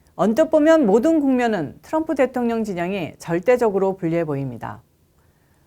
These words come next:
모든 언론 지형이 민주당 쪽으로 기울어져 있기 때문에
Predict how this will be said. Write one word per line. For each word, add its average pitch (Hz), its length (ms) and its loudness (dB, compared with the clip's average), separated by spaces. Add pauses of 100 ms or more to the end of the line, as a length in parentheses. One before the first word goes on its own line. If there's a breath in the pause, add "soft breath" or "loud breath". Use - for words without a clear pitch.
모든 226 340 6
언론 226 280 4
지형이 208 520 0
민주당 220 500 0
쪽으로 233 380 2
기울어져 202 500 0
있기 160 200 -6
때문에 151 520 -6